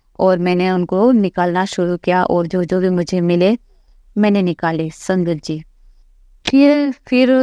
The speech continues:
मुझे और मैसेज आने लगे कि अभी भी ब्लैक मैजिक है।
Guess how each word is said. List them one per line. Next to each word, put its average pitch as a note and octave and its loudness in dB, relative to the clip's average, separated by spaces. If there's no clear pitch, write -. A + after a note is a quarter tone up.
मुझे A3+ 2
और A3+ 2
मैसेज A#3+ 0
आने A3+ 2
लगे A3+ 2
कि A3 2
अभी G#3 0
भी A3+ -2
ब्लैक G3 -2
मैजिक G3 -2
है। E3 -6